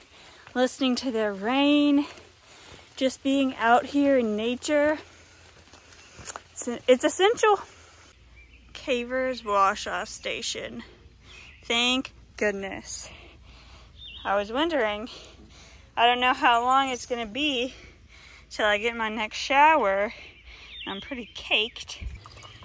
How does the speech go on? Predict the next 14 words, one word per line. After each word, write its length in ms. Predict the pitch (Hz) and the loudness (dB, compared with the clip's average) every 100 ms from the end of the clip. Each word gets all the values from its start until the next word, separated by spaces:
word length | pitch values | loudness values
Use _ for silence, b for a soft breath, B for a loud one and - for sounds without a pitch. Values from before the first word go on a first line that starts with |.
| - | -14
I'm 160 | 190 | -14
coming 420 | - 233 277 302 | -4 0 2 2
back 440 | 285 339 233 - - | 4 4 4 -4 -8
with 240 | 214 214 220 | -2 -2 0
my 420 | 214 202 196 196 | 2 2 0 -6
swimsuit 840 | - - 269 269 285 - 277 277 - | -10 -6 2 2 2 0 0 0 -2
and 480 | 220 226 233 247 277 | -4 -2 -2 0 0
shower 420 | 311 294 277 214 | 2 4 6 2
stuff. 640 | - - 196 202 - - - B B B B B B B B B | 0 -6 -4 -4 -6 -18 -18 B B B B B B B B B
It's 100 | - | -8
gonna 220 | - 269 | 0 0
be 160 | 262 302 | 0 -6
so 420 | - - - 175 | -6 -6 -6 -6
cold. 680 | - 302 185 262 254 - 277 | 0 4 4 6 4 2 0